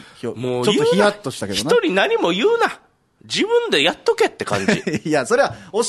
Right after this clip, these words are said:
Speaker 1: えてあげたい気持ちもあるけど、まあ、言い方だったりもするしな。
Speaker 2: うん。
Speaker 1: あー、なんかすごい、
Speaker 2: もう腹立った。
Speaker 1: 一回アホだなって言われて言われるのはちょっと違うもんな。
Speaker 2: うん。
Speaker 1: 愚か者扱いされるのはちょっと違うからな。
Speaker 2: 菌だろうがウイルスだろうが一緒だろ。
Speaker 1: <laughs> まあ、一緒。まあ、
Speaker 2: やるべきことは。
Speaker 1: ちょっとニュアンスは違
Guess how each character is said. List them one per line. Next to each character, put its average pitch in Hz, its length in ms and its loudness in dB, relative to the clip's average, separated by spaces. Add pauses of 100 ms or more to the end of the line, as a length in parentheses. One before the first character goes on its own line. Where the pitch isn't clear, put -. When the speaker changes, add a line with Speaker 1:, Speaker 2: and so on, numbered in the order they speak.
(160)
Speaker 1:
え 302 60 -6
て 302 100 0
あ 285 80 4
げ 302 100 -6
た 294 120 0
い 220 40 0
気 190 100 -4
持 180 100 -2
ち 160 100 -8
も 147 80 0
あ 147 60 2
る 151 80 -2
け 156 80 0
ど、 127 40 0
ま 143 100 0
あ、 - 20 0
言 202 100 -2
い 226 60 -6
方 240 180 -2
だ 254 80 -2
っ 247 60 -8
た 214 100 -8
り 139 60 -10
も 113 80 -14
す 147 100 -12
る 190 100 -6
し 131 120 -12
な。 160 220 -2
Speaker 2:
う - 40 -4
ん。 78 320 -10 (120)
Speaker 1:
あ 104 320 -8
ー、 - 20 -12
な 107 100 -8
ん - 20 -14
か 98 120 -12
す 117 160 -8
ご 302 180 2
い、 170 100 2
Speaker 2:
も 104 100 -6
う - 0 -
腹 135 100 -4
立 160 120 -8
っ 160 40 -6 (160)
た。 - 80 -8
Speaker 1:
一 214 180 -8 (220)
回 277 400 -2
ア 190 140 -2
ホ 240 200 -2
だ 214 180 -2
な 196 140 -2
っ 180 60 -4
て - 160 -8
言 160 80 0
わ 151 100 2
れ 151 80 -2
て 147 140 -6
言 143 100 -2
わ 139 80 0
れ 139 80 0
る 135 80 -4
の 120 80 -8
は 107 60 -12
ち - 100 -14
ょ 107 80 -14
っ - 20 -20
と - 80 -8
違 143 80 0
う 143 60 0
も 107 100 -6
ん 117 60 -4
な。 202 80 2
Speaker 2:
う 247 60 -2
ん。 90 340 -8 (180)
Speaker 1:
愚 170 240 2
か 190 140 0
者 180 300 2
扱 170 240 0
い 156 40 0
さ 156 120 0
れ 139 60 -2
る 127 80 -2
の 110 60 -2
は 104 60 -4
ち - 60 -6
ょ - 20 -2
っ - 40 -20
と - 140 -12
違 110 120 -2
う 104 40 -6
か 95 100 -10
ら 101 80 -10
な。 233 260 -4
Speaker 2:
菌 440 260 -2
だ 466 120 2
ろ 98 80 0
う - 20 -2
が - 80 -4
ウ - 100 -2
イ 359 60 -2
ル 381 40 0
ス - 60 -6
だ 208 60 -4
ろ - 60 -6
う - 20 -20
が - 80 -16
一 - 60 -4
緒 - 180 -2
だ 440 80 -8
ろ。 - 100 -20 (340)
Speaker 1:
<laughs> - 300 -12
ま 202 140 0
あ、 214 80 2
一 202 400 -4
緒。 185 160 -12
ま 185 160 -2
あ、 165 40 -2
Speaker 2:
や 160 120 0
る 147 80 0
べ 135 100 0
き - 80 -14
こ - 160 -6
と 85 120 -4
は。 - 60 -4
Speaker 1:
ち - 60 -2
ょ 285 40 2
っ - 20 2
と 262 40 -4
ニ 269 80 -2
ュ 277 60 4
ア 311 120 4
ン 302 60 2
ス 247 80 0
は 202 160 0
違 185 60 -6